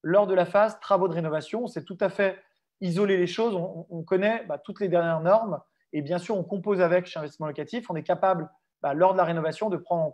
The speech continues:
en, en considération tous ces éléments-là. Mais les avantages de l'ancien, c'est que vous allez acheter à un prix décoté. Bien sûr, pas de manière automatique, hein, si vous faites une bonne affaire.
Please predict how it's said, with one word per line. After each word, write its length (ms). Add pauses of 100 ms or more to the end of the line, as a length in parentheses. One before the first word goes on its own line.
(140)
en, 200
en 60
considération 640 (260)
tous 120
ces 200
éléments-là. 480 (400)
Mais 100
les 140
avantages 380
de 80
l'ancien, 320
c'est 100
que 60
vous 100
allez 120
acheter 500 (240)
à 120
un 80
prix 280
décoté. 560 (500)
Bien 220
sûr, 280 (420)
pas 120
de 60
manière 260
automatique, 460
hein, 100
si 180
vous 100
faites 220
une 120
bonne 140
affaire. 280